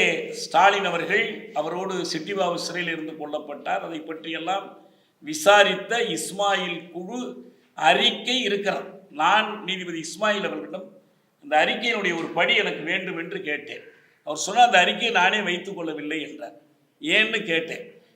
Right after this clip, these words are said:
"இந்த அறிக்கையில் நான் கொடுத்த எந்த பரிந்துரையும் இந்த அரசு செயல்படுத்தவில்லை,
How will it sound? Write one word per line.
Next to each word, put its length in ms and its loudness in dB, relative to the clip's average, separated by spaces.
"இந்த 140 2
அறிக்கையில் 440 6
நான் 240 4
கொடுத்த 320 -2
எந்த 320 -2
பரிந்துரையும் 760 -2
இந்த 160 -2
அரசு 380 -4
செயல்படுத்தவில்லை, 680 -8